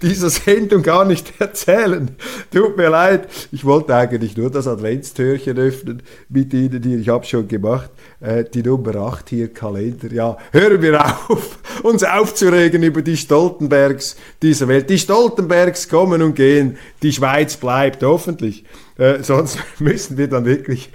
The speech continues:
auf die Barrikaden steigen. Heute, der achte Dezember, ähm, öffnen Sie das Türchen hier unseres wunderschönen Adventskalenders, den übrigens ein ukrainischer Künstler ges-, äh, gestaltet hat, schon im letzten Jahr. Äh, arbeiten, wir arbeiten seit ihm, mit ihm zusammen seit zwanzig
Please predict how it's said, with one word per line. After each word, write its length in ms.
auf 240
die 100
Barrikaden 600
steigen. 460
Heute, 280
der 100
achte 240
Dezember, 540
ähm, 200
öffnen 400
Sie 140
das 200
Türchen 440
hier 200
unseres 360
wunderschönen 640
Adventskalenders, 880
den 100
übrigens 280
ein 140
ukrainischer 580
Künstler 480
ges-, 240
äh, 140
gestaltet 560
hat, 160
schon 160
im 120
letzten 360
Jahr. 340
Äh, 200
arbeiten, 580
wir 140
arbeiten 560
seit 220
ihm, 280
mit 140
ihm 160
zusammen 340
seit 220
zwanzig 480